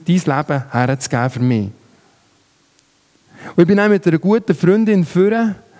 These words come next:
und ich gewusst habe, das ist der Moment. Jetzt, jetzt erlebe ich das Lebendige und jetzt gehe ich vorne.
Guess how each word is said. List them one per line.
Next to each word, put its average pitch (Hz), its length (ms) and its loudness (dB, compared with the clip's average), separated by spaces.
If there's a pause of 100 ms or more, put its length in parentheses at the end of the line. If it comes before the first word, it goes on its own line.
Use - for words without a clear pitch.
(180)
und - 40 -2
ich 165 60 2
gewusst 202 360 0
habe, 196 220 -2 (140)
das 208 140 0
ist 185 160 -4
der 151 80 -2
Moment. 139 440 -2 (580)
Jetzt, - 440 0
jetzt - 340 -2
erlebe 160 460 0
ich 202 120 -2
das 156 140 -8
Lebendige 147 720 -2 (360)
und 147 100 0
jetzt - 180 -4
gehe 127 160 -2
ich 120 80 -6
vorne. 131 340 -2